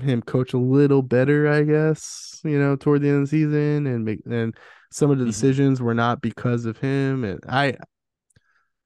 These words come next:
Speaker 1: I, I think I would give him a, a chance to at least start the season next season. But if the organization this se-, uh, in July was like, "You know, we're gonna fire Ty Lue," or Ty Lue wants to go to Milwaukee,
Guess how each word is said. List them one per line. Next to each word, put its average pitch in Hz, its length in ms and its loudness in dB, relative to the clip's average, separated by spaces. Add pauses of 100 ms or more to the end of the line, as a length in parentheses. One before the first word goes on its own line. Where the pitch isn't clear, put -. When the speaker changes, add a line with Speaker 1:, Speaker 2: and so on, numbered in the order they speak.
(220)
Speaker 1:
I, 143 320 4 (1500)
I 151 160 4
think 160 220 4
I 147 60 6
would 135 140 2
give 131 160 2
him 127 180 2
a, 120 60 2
a 113 160 -2
chance 120 320 -2
to 113 80 0
at 107 80 -2
least 110 180 -6
start 92 240 -12
the 101 100 -10
season 90 320 -8
next 87 200 -14
season. - 300 -14 (340)
But 120 380 0 (560)
if 131 100 0
the 139 120 2
organization 151 560 4
this 135 160 2
se-, 123 320 -2
uh, 120 200 0
in 120 200 -2
July 123 320 2
was 120 140 0
like, 120 80 -2
"You 123 60 -2
know, 123 120 -2
we're 120 80 0
gonna 117 100 -2
fire 120 200 0
Ty 120 160 0
Lue," 123 320 2
or 107 140 -6
Ty 113 180 -2
Lue 120 140 0
wants 117 140 -2
to 120 60 -6
go 113 420 0
to 107 60 -2
Milwaukee, 117 600 -2